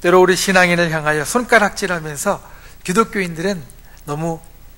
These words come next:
이기적이다. 기독교인들은 자기만 알고 독선적이고, 또 기독교인들은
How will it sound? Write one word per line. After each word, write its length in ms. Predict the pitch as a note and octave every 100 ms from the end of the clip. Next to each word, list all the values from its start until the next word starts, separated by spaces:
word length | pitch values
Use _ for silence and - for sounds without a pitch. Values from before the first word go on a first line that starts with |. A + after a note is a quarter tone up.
| -
이기적이다. 840 | D3 D3+ D#3 C#3 - - - - - - - - - - -
기독교인들은 840 | E3+ F#3+ F#3 G#3 F3+ D#3+ F#3+ F3 - - - - -
자기만 540 | - C#3+ C#3+ F#3+ G3
알고 280 | F3+ D#3 E3+
독선적이고, 960 | - E3 - G3 F#3 D3+ C#3+ D#3+ F#3+ - - - - - -
또 80 | G#3
기독교인들은 880 | - G#3+ A#3+ - G#3 E3 E3 F#3+